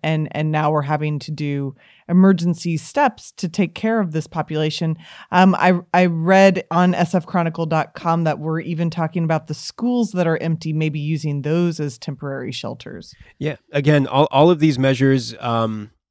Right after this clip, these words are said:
Speaker 2: were things that it, I think, I think the point that you just made is, is, is particularly interesting in that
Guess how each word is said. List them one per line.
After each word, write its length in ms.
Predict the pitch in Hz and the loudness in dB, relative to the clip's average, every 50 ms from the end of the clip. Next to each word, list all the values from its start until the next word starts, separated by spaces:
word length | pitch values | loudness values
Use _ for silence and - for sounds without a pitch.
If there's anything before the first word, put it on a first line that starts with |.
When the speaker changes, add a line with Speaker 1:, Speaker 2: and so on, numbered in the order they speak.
| _ _ _ - - - | _ _ _ -8 -4 -2
Speaker 2:
were 220 | 147 139 131 127 | 0 2 2 2
things 560 | - - _ - 143 139 139 143 139 131 120 - | 0 -2 _ 0 0 2 2 2 0 0 -2 0
that 260 | 135 131 131 - - | 0 0 0 2 0
it, 240 | 180 170 165 180 - - | 0 0 0 -2 0 2
I 100 | 160 175 | 2 2
think, 220 | - 233 233 208 - | 4 2 0 2 2
I 60 | 175 | 2
think 180 | 165 220 240 190 | 4 4 4 4
the 100 | - 147 | 2 0
point 280 | - - 160 170 156 | 0 0 -2 -2 -2
that 140 | - 151 117 | -2 -4 -2
you 120 | 135 143 143 | -2 0 2
just 200 | 139 147 - - | 2 0 0 0
made 160 | 131 131 123 | 0 0 0
is, 100 | 127 120 - | -2 -2 -2
is, 160 | 131 127 123 | -2 -4 -2
is 120 | 139 135 - | -4 -6 -6
particularly 580 | - 131 - 165 165 - 151 143 139 127 123 | -6 -4 -2 -2 0 4 6 6 6 6 4
interesting 640 | - 131 131 131 - 139 123 - - - 120 120 120 | 2 0 0 -2 -2 -4 -6 -4 -4 -2 -2 -2 -2
in 360 | - - 135 131 131 131 123 110 | -4 -2 0 2 2 2 2 2
that 320 | 117 113 117 117 117 - | 0 0 -2 -2 -4 -8